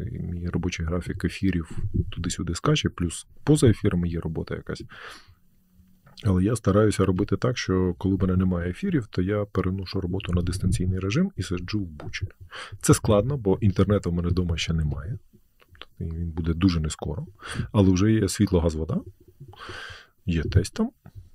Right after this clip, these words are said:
Ми відновили будинок після потрапляння в нього цього снаряду.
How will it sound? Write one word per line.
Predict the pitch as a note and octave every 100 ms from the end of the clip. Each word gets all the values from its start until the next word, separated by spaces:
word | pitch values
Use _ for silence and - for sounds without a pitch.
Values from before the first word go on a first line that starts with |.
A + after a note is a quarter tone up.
| - -
Ми | G2 F2 F#2+ G2 F2
відновили | F2 F2+ F2 F#2 E2
будинок | E2 F2+ E2+
після | - - E2
потрапляння | E2+ - - E2 E2
в | E2
нього | D#2+ D#2+
цього | - -
снаряду. | - E2+ D#2+ D#2+ C3+